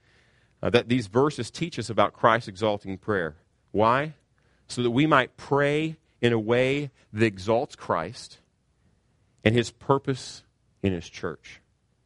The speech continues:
Well, this passage is about prayer.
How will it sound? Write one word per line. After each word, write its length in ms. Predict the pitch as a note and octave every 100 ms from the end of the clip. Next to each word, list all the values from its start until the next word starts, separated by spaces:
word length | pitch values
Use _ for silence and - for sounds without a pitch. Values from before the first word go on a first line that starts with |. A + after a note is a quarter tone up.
| _ - _ _ _ _
Well, 80 | -
this 100 | C3+
passage 500 | - C#3+ D3+ C#3 A2+
is 120 | A2+
about 320 | A2 A2+ A#2 -
prayer. 360 | G#2 F#2 A2+